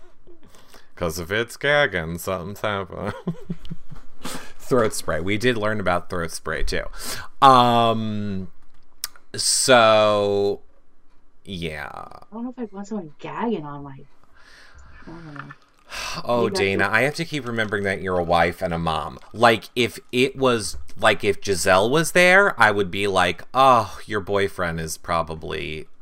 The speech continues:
Speaker 1: it's not happy right now." But you're Dana, so I would never make an inappropriate comment. <laughs>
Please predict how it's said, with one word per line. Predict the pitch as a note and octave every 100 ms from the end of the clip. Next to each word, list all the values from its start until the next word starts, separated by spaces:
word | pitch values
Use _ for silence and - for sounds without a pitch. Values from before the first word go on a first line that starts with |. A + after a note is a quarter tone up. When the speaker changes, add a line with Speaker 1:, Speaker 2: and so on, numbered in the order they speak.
| - -
Speaker 1:
it's | E2+ - - - - -
not | E2 E2 E2 E2
happy | D2+ D#2 C#2+ C#2+
right | C#2+ -
now." | B1 G#1+ G1+ - - - - - - -
But | A2 A#2+
you're | B2 C#3+
Dana, | C#3+ C3+ A#2+ D2+ C#2
so | - G2
I |
would | F2 E2+
never | G#2 B2 C3 C3 A#2
make | F#2 F2
an | E2+
inappropriate | D#2+ D2 D#2+ D#2 C#2+ D2+
comment. | D2+ A#1+ - - - _
<laughs> | A3 - -